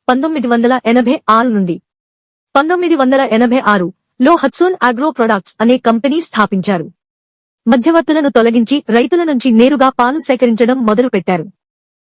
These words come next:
ఫ్యాక్టరీ స్టైల్ అవుట్లెట్లు ద్వారా వినూత్న మార్గంలో మార్కెట్ను ఆకట్టుకున్నారు. అద్భుతమైన వృద్ధి. కంపెనీ ఇప్పుడు ముప్పై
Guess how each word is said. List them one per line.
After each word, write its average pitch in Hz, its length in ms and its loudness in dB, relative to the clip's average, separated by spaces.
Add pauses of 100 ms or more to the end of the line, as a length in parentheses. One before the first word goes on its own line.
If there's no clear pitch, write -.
ఫ్యాక్టరీ 370 460 0
స్టైల్ 330 320 -2
అవుట్లెట్లు 254 420 -2
ద్వారా 208 400 0
వినూత్న 285 360 -2
మార్గంలో 226 640 0
మార్కెట్ను 269 480 0
ఆకట్టుకున్నారు. 202 680 -2 (760)
అద్భుతమైన 254 540 0
వృద్ధి. 196 420 0 (720)
కంపెనీ 285 300 0
ఇప్పుడు 214 420 0 (180)
ముప్పై 247 340 0